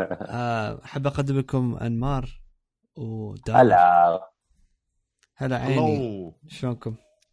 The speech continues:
Speaker 3: هلا، هلا،
Speaker 2: زينين.
Speaker 3: شو أخبارك؟
Speaker 1: آه، تمام. والله شوي مقهرنا هسه احنا، آه، إذا تابعونا دا، هسه نزل يعني خبر، احنا شفنا،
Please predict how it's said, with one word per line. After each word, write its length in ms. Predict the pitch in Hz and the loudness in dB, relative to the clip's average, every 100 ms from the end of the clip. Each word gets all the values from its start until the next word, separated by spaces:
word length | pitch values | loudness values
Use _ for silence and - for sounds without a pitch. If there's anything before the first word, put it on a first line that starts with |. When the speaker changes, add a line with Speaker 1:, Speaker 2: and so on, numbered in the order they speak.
| _ _ _ _ _ _ _ _ _ _ | _ _ _ _ _ _ _ _ _ _
Speaker 3:
هلا، 200 | - 95 | -4 0
هلا، 120 | 113 | 2
Speaker 2:
زينين. 220 | 117 151 180 | 2 2 0
Speaker 3:
شو 140 | 139 | -2
أخبارك؟ 600 | 90 82 80 110 123 - _ _ - | -6 -12 -10 -12 -14 -20 _ _ -16
Speaker 1:
آه، 380 | - 143 165 160 | -4 0 2 2
تمام. 600 | 147 160 156 175 175 131 | 0 -4 -2 -2 -4 -6
والله 540 | 120 151 165 160 147 127 147 | -6 -4 -2 -2 -2 -6 -12
شوي 320 | - 165 185 | -6 -4 -4
مقهرنا 480 | 147 143 147 151 143 | -6 -6 -4 -4 -6
هسه 220 | 143 135 | -6 -8
احنا، 340 | 135 131 123 123 _ | -6 -6 -8 -12 _
آه، 400 | 123 123 - - - | -12 -10 -12 -16 -14
إذا 220 | 127 123 | -10 -10
تابعونا 500 | - 120 117 127 123 | -8 -8 -6 -6 -6
دا، 400 | 117 113 110 110 - _ | -8 -10 -12 -14 -20 _
هسه 320 | 135 139 135 | -12 -8 -6
نزل 240 | 123 117 117 | -6 -8 -8
يعني 240 | 113 117 | -10 -12
خبر، 280 | - 117 117 | -12 -10 -10
احنا 100 | 120 | -12
شفنا، 500 | - - 113 110 | -16 -16 -12 -12